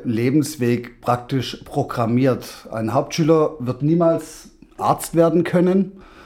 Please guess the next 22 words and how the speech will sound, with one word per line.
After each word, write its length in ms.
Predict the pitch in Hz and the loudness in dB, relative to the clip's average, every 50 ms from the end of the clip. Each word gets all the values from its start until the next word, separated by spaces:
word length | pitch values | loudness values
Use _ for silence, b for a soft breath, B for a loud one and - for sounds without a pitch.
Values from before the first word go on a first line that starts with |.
| B B | B B
außer 260 | B 127 131 127 151 139 | B -2 0 2 2 4
er 80 | 123 | 4
macht 220 | 123 123 120 - 123 | 4 2 2 0 -2
das, 160 | 117 110 127 113 107 - - - | -2 0 2 0 0 -2 -6 -4
das 320 | - 131 120 117 - - - | -2 0 0 0 -2 -4 -2
Abitur 420 | - 120 113 120 - - 185 185 | -2 -2 -2 -2 0 2 2 4
dann 300 | 190 180 175 175 170 196 | 4 4 4 4 2 2
irgendwann 400 | - 170 165 175 165 151 156 160 | 2 2 4 4 4 4 4 4
nach. 400 | 156 156 165 165 165 - - - - B B B B B B B B B | 4 4 2 2 0 -4 -10 -16 -18 B B B B B B B B B
Und 180 | 156 147 143 | 2 4 4
so 240 | 131 151 185 196 175 | 4 4 4 4 4
werden 560 | 160 156 165 165 190 185 185 185 185 180 - - - - - _ _ _ _ | 4 4 4 4 4 2 2 2 0 0 -4 -10 -16 -20 -20 _ _ _ _
die 280 | - - - - 160 147 | -20 -10 -4 2 4 4
Möglichkeiten 1200 | 139 147 165 180 180 185 180 143 - - 135 147 143 139 - 151 143 139 139 135 - - - - - _ _ _ | 6 6 4 4 2 0 0 -2 -2 0 2 2 2 2 4 4 4 4 4 2 -2 -8 -16 -20 -20 _ _ _
beschnitten, 920 | - 143 117 - - - 143 151 170 - - 214 220 226 240 240 - - - | -4 -2 -2 -2 0 0 0 0 0 0 0 2 2 4 2 2 0 -2 -6
weil 420 | - 123 120 127 135 170 196 214 202 | -4 0 2 4 4 4 4 4 2
das 200 | 185 - - - | 0 0 -2 -2
System 480 | 160 - - - - 131 139 131 131 | -4 -4 -6 -4 -2 0 2 2 2
vorgibt, 880 | - - - 135 131 131 - - - 196 220 214 220 - - - - - B B B B B B B B B | 0 -2 -2 2 2 4 2 2 0 -2 -2 -2 -4 -6 -10 -14 -14 -16 B B B B B B B B B
dass 480 | 123 113 147 147 180 175 - - - - | -2 2 4 4 4 2 0 -6 -10 -8
es 480 | - - 156 165 180 - - - - | -2 0 2 2 2 0 -2 -10 -12
bestimmte 1120 | - - 160 120 - - - 160 160 196 208 202 - - 202 196 196 196 196 185 - B B | -8 -6 -6 -6 -6 -2 2 4 4 4 4 2 2 2 2 4 4 4 2 0 -2 B B